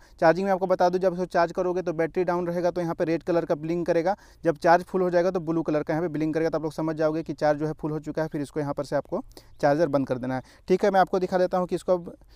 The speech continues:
मोबाइल से कनेक्ट कैसे करना है। मोबाइल से कनेक्ट करने के लिए आप लोग मोबाइल में Bluetooth सेटिंग में जाओगे, ठीक है। ये ब-, हमारा Bluetooth on हो गया। Bluetooth सेटिंग में जाने के बाद आप लोग जो इसको on किए हो, इसको on कर लेते हैं लॉन्ग प्रेस करके।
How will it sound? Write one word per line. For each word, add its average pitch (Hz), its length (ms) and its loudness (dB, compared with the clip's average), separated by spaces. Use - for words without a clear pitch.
मोबाइल 165 240 4
से 180 120 -4
कनेक्ट 160 260 -2
कैसे 139 200 -4
करना 131 220 -2
है। 131 120 -4
मोबाइल 165 220 2
से 190 100 -10
कनेक्ट 202 220 -2
करने 196 200 -2
के 190 80 -4
लिए 190 100 0
आप 175 180 2
लोग 190 180 0
मोबाइल - 480 -4
में 180 220 0
Bluetooth 160 420 -4
सेटिंग 175 240 -2
में 170 100 -2
जाओगे, 165 280 0
ठीक 180 200 -4
है। 208 80 -4
ये 165 180 0
ब-, 160 100 -2
हमारा 156 320 2
Bluetooth 151 460 -4
on 156 140 -2
हो 156 120 -2
गया। 165 220 -2
Bluetooth 165 280 -2
सेटिंग 190 260 -2
में 185 80 0
जाने 175 240 0
के 185 80 -4
बाद 175 240 2
आप - 220 -2
लोग 170 140 0
जो 165 120 0
इसको 170 380 0
on 175 120 -2
किए 175 140 0
हो, 180 160 -2
इसको 160 380 -4
on 165 80 -4
कर 165 100 -2
लेते 160 160 -4
हैं 156 60 -4
लॉन्ग 160 160 -2
प्रेस 156 180 -6
करके। 165 260 -6